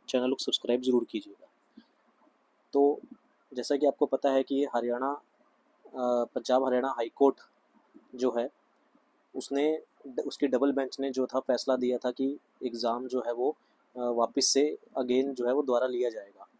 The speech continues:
तो इसके regarding, इसके according ही जो खबर अखबार में आई है, वो क्या आई है, वो पढ़ लेते हैं।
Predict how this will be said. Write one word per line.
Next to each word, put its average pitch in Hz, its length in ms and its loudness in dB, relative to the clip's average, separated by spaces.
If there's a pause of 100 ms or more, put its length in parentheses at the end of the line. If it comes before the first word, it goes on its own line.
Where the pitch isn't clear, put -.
(560)
तो 143 120 0
इसके 156 260 0
regarding, 143 540 4
इसके - 260 2
according 131 360 0
ही 143 120 2
जो 131 120 0
खबर 131 340 0 (880)
अखबार 123 300 2
में 135 200 -2
आई 120 260 0
है, 127 60 -6 (1200)
वो 127 140 2
क्या 147 200 6
आई 135 120 6
है, 143 60 6
वो 139 80 2
पढ़ 127 200 0
लेते 123 240 -4
हैं। 147 80 -8